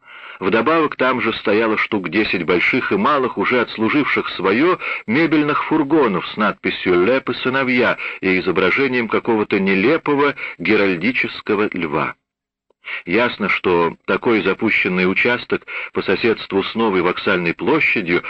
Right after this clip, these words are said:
позорное пятно для города. Эти ветхие строения надо убрать,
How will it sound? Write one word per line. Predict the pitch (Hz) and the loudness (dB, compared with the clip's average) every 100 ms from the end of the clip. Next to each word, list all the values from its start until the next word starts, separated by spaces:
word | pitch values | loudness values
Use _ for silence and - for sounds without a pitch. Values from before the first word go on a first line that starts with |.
| - - - | -8 -12 -6
позорное | - 82 98 143 135 113 98 | -2 0 2 2 2 0 0
пятно | 95 - 90 | -4 -2 -2
для | 76 80 | 0 -2
города. | 73 76 69 - - - - - | 0 -2 -2 -8 -14 -16 -18 -6
Эти | - 120 | -4 0
ветхие | 131 135 - 135 120 | 2 2 2 0 0
строения | - 110 110 123 127 | 0 2 2 2 0
надо | 101 107 113 | 0 0 0
убрать, | 113 110 92 87 90 78 - | 0 -2 -2 0 0 -2 -8